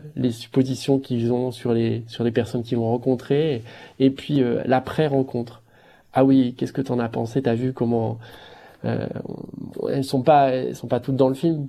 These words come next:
parce que sinon ça aurait été, mais il y a vraiment des moments, euh, euh, délicieux comme ça,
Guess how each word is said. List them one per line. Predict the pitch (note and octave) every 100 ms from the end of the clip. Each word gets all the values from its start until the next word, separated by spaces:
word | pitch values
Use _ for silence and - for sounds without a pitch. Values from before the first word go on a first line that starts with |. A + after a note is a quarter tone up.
| -
parce | -
que | - A2+
sinon | A2+ A#2+ B2 A#2
ça | -
aurait | A#2
été, | A#2 C3+
mais | B2
il | C#3 C#3+ D3
y |
a | C3
vraiment | C#3 D3 D3+
des | C#3
moments, | C3 C#3 C#3 B2+ A#2+
euh, | A2+ A2+ - - - - B2+
euh, | A#2+ A#2 B2
délicieux | B2 D3 D3 - F3+
comme | F3+ C3 C3
ça, | C#3